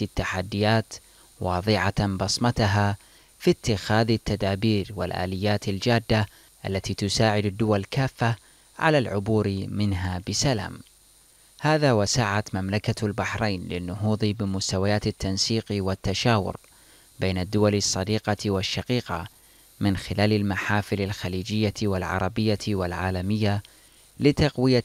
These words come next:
وحدة الصف العربي وتبني العديد من القضايا، وتدعم كافة الحلول السلمية والتي لن تأتي إلا من خلال تطوير العمل الجماعي، وذلك بما يحفظ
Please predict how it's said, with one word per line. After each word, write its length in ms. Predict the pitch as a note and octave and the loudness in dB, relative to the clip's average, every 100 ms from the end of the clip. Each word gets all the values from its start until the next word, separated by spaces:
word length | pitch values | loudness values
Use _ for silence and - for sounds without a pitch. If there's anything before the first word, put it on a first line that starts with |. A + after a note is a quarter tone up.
| - | -2
وحدة 520 | G#2+ G2 G#2 G#2+ G#2 G2+ | -4 -2 -2 -2 -4 -4
الصف 420 | G2+ - G#2 - | -4 -4 -6 -4
العربي 560 | G2 F#2 F#2+ F#2+ A2 A#2+ - - - _ - | -6 -4 -4 -2 -4 -4 -12 -20 -20 _ -6
وتبني 480 | F#2 F#2+ F#2 G#2 G#2 | -4 -2 2 2 2
العديد 420 | F#2 F#2 G2+ G#2 | 0 -2 -2 0
من 140 | G#2 | 2
القضايا، 680 | G2+ - G2 G#2+ A2+ G#2+ G#2+ - - - _ - | 0 0 0 2 4 4 2 -2 -16 -20 _ -10
وتدعم 600 | - - G2+ G2 G#2 G#2 - | -4 0 0 2 0 0 -2
كافة 340 | - C3 - A2+ | -2 -2 -2 -2
الحلول 420 | G2+ - G2+ G2+ | -2 -2 -2 0
السلمية 680 | F#2+ - G2 G2 - B2 - - - - _ _ | 0 -2 -2 -2 -2 -4 -8 -12 -20 -20 _ _
والتي 460 | G2 F#2+ F#2+ - F#2+ | -2 0 0 -2 0
لن 220 | A2 A#2+ | 2 2
تأتي 600 | - G2 - G2+ G2 G2+ _ _ _ - | 0 -4 -2 -4 -2 -6 _ _ _ 0
إلا 300 | E3 C3+ G#2+ | 2 4 2
من 180 | G2 G2+ | 2 -2
خلال 540 | - G2+ G#2 G#2 G2+ | -2 2 4 4 2
تطوير 540 | - F#2+ - G#2 G#2+ | 0 -4 0 2 2
العمل 420 | G2+ G2 F#2+ G2 F#2 | 2 0 -2 -2 -4
الجماعي، 640 | F2+ F#2 F2+ F2 F#2+ G2 A2+ - - | -6 -6 -4 -2 -2 -4 -6 -20 -12
وذلك 540 | F#2 F2+ G#2 A2 G#2 G#2 | -6 2 4 4 2 0
بما 400 | G2 G2 F#2 F#2+ | 0 0 0 0
يحفظ 520 | G#2+ - A2 G2+ | 0 -2 -2 -2